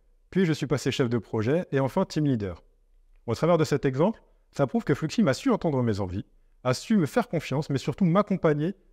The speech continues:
dans l'ensemble de ces démarches. Ce qui me plaît chez Fluxim, c'est sa dimension internationale tout en restant à taille humaine. Les échanges se font simples, les portes de tout le monde sont ouvertes.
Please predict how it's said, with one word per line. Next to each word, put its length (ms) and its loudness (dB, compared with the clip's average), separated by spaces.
dans 80 0
l'ensemble 260 0
de 60 -2
ces 120 -4
démarches. 440 -6
Ce 40 -20
qui 100 -2
me 60 2
plaît 120 2
chez 120 0
Fluxim, 520 0
c'est 140 -10
sa 140 0
dimension 400 0
internationale 800 0
tout 180 -6
en 60 2
restant 280 0
à 60 2
taille 220 -2
humaine. 260 -4
Les 180 0
échanges 280 -2
se 80 -2
font 160 -6
simples, 340 -4
les 80 -2
portes 240 2
de 60 0
tout 160 0
le 80 4
monde 120 0
sont 240 -4
ouvertes. 280 -8